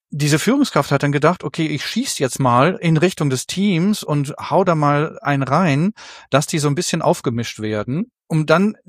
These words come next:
halt ohne seine direkte Kommunikation oder sein, sein direktes Anliegen glaubt, dass das Team weiß, wo er eben hin will, damit das Team entsprechend sich in diese Richtung bewegt.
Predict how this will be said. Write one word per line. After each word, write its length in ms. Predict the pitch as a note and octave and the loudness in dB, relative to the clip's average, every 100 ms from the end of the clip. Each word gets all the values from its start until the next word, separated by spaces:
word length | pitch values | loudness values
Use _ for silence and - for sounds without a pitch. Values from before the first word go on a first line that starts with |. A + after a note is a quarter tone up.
| F3+ | -8
halt 380 | C3 D#3+ D#3+ - _ | 0 0 -2 -10 _
ohne 300 | F#3+ A#3+ A3+ | 4 6 4
seine 280 | E3 F3+ F3 | 4 2 2
direkte 360 | D3+ E3 - | 0 0 -4
Kommunikation 680 | D3+ D#3 D3 C#3+ C3+ - F3+ | -4 -2 0 0 -2 -2 0
oder 160 | D3+ C3+ | 0 2
sein, 360 | C3+ C3 B2+ B2+ | 2 2 -2 0
sein 160 | B2+ | -2
direktes 380 | B2+ C3+ - C#3 | -2 -4 -4 -4
Anliegen 640 | C#3 D3+ D3+ D#3 D3 D3+ - _ _ _ _ _ _ - | -2 -4 -2 -4 -2 -4 -6 _ _ _ _ _ _ -4
glaubt, 680 | D3 C#3+ C#3+ G3+ C4 - D3+ | 2 4 4 2 0 -4 -2
dass 120 | C#3 | 0
das 180 | C3+ - | -4 -4
Team 340 | F3+ G#3 E3 | -4 -2 2
weiß, 340 | C3 C#3 F#3 | 2 2 -2
wo 80 | D3 | 0
er 160 | C#3 B2 | 2 0
eben 100 | B2 | 0
hin 240 | C#3+ F#3 | 0 0
will, 220 | G#3 A#3+ D4 _ - - | 2 0 -2 _ -20 -6
damit 220 | E3 F3 D#3+ | -2 2 0
das 160 | C#3 | -2
Team 200 | - F#3 | -2 0
entsprechend 540 | F3 - C#3 C#3+ D3 D3 | 0 2 0 2 -2 -2
sich 200 | C#3+ D3+ | -4 -2
in 60 | |
diese 240 | C3+ C3+ B2 | -2 0 0
Richtung 240 | B2+ C#3 | 0 0
bewegt. 520 | B2+ B2 G2 - - | 2 2 -2 -4 -20